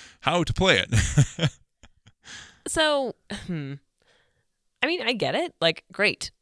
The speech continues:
Speaker 2: Yes, give us, just give us random Star Wars bits. I get it. Like, let's, let's do it. But, I don't know. It seems like an odd twist to put on it. So it's like Star Wars and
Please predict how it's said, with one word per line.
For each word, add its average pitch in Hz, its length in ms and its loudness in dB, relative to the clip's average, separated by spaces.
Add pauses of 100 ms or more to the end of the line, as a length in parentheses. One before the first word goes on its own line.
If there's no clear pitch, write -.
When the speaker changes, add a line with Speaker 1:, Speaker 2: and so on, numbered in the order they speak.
Speaker 2:
Yes, 180 380 0
give 180 200 2
us, 214 320 0 (120)
just 160 180 -10
give 180 160 2
us 220 180 -4
random 190 300 -6
Star 170 240 0
Wars 170 280 2
bits. - 360 0
I 143 140 -4
get 160 180 0
it. - 180 -6
Like, 135 180 -2
let's, 139 340 -2
let's 131 180 0
do 156 200 0
it. - 140 -6 (460)
But, - 280 4 (1500)
I 254 220 0
don't 233 120 -2
know. 175 360 2 (300)
It 208 140 -2
seems 220 400 -2
like 202 120 -2
an 190 220 0
odd 180 640 2 (320)
twist - 520 -4
to 226 100 -6
put 233 200 -6
on 247 220 -8
it. 277 260 -8
So 160 300 -8
it's - 240 -12
like 151 180 -6
Star - 480 -8
Wars 226 760 -8 (200)
and 151 800 -8